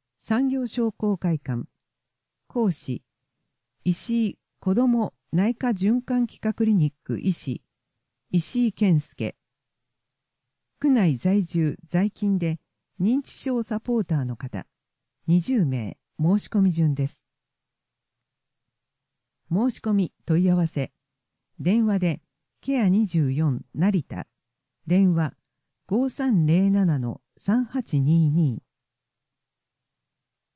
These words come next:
生き物調べ大作戦。川調べと生き物缶バッジ作り。十一月十九日土曜、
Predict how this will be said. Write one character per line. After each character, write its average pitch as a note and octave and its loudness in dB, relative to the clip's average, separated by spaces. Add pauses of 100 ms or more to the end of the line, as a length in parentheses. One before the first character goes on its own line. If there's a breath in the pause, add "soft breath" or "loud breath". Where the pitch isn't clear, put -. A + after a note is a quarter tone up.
(220)
生 F3+ 0
き C#4+ -4
物 D4 0
調 A#3 -2
べ E3 -6
大 F#3+ 2
作 - -8
戦。 A#2 -4 (1300)
川 A#3+ 0
調 C#4 -4
べ D#3 2
と - -4 (240)
生 C#3+ -2
き - -4
物 B3 2
缶 G#3+ 0
バ G3+ 2
ッ E3 -2
ジ E3 -2
作 D#3 -2
り。 A2+ -6 (1500)
十 D4 0
一 C#4+ -6
月 C4 -4
十 A#3 -2
九 E3 0
日 C3+ -2
土 C#3+ 0
曜、 F3 0